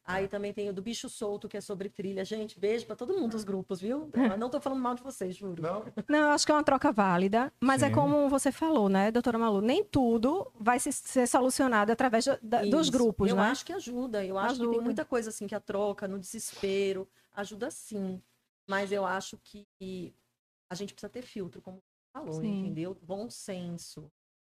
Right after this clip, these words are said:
Speaker 1: né? Prudência e bom
Speaker 3: É.
Speaker 1: senso.
Speaker 2: É que tem uma coisa que eu acho, é, até digo isso de vez em quando lá no meu perfil do Instagram. Tem, muitas vezes a pe-,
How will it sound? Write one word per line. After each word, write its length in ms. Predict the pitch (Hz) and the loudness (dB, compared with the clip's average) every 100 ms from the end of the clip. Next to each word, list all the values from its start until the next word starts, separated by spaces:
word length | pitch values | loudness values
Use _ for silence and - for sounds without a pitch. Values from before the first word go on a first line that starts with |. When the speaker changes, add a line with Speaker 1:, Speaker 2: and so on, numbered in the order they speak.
| - | -10
Speaker 1:
né? 160 | 190 | -10
Prudência 800 | 220 202 175 180 208 233 - 240 233 | -8 -12 -8 -8 -6 -8 -10 -12 -12
e 80 | 196 | -10
bom 100 | 190 | -4
Speaker 3:
É. 280 | 196 190 185 | -2 0 -2
Speaker 1:
senso. 460 | 185 196 214 - 214 | -4 -8 -10 -12 -10
Speaker 2:
É 60 | |
que 100 | 214 | -10
tem 160 | 196 226 | -6 -4
uma 140 | 208 | -2
coisa 340 | - 104 113 92 | -4 -4 -4 -4
que 80 | 196 | -4
eu 80 | 95 | -2
acho, 360 | 95 - 78 - - _ _ _ - | -4 -8 -14 -16 -20 _ _ _ -8
é, 360 | 90 85 82 78 _ _ _ 110 | -6 -6 -8 -12 _ _ _ -6
até 200 | 160 160 | -2 -2
digo 300 | 147 147 139 | -2 -2 -4
isso 120 | 131 | -2
de 60 | |
vez 140 | 135 127 | -2 -2
em 60 | |
quando 200 | 123 120 117 | -2 -2 0
lá 60 | |
no 60 | 117 | 0
meu 120 | 117 | 0
perfil 340 | 113 110 - 82 | -2 -6 -6 -12
do 80 | 92 | -14
Instagram. 380 | - 90 73 64 _ _ _ _ _ _ _ _ | -14 -14 -14 -20 _ _ _ _ _ _ _ _
Tem, 180 | 107 127 - | -10 -10 -10
muitas 220 | 156 196 | -2 2
vezes 140 | 151 151 | 2 2
a 60 | |
pe-, 160 | - | -2